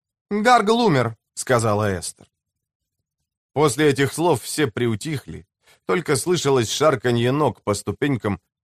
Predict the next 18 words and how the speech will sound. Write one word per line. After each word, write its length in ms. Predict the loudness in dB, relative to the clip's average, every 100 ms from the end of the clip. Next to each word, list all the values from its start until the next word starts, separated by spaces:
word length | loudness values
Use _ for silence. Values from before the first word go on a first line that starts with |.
| _
да 160 | -4 -2
чей-то 340 | 0 -2 -2
далёкий 480 | 0 2 2 0 -4
голос 500 | 0 0 2 0 -2
впереди, 640 | -8 -6 -4 -2 -2 -4 -6 _ _ -6
металлический 880 | -2 0 0 0 -2 -6 -4 -4 -4
и 40 |
хриплый, 600 | -4 -4 -4 -6 -6 -8 _ _ -8
будто 380 | -6 -4 -2
из 260 | -2 -2 -4
громкоговорителя 840 | 0 -2 -2 -2 0 0 0 -2 -2
повторял: 600 | -4 -2 -2 0 -2 -6 _ _ _ _ _ _ _
«Мы 280 | -8 -2 0
только 460 | 0 0 0 0 -2
мечтаем 720 | -2 -4 -2 2 4 2 0
повидать 640 | 0 2 2 4 2 2
наших 420 | 0 2 0 -2
любимых, 640 | -2 -2 0 0 -2 -6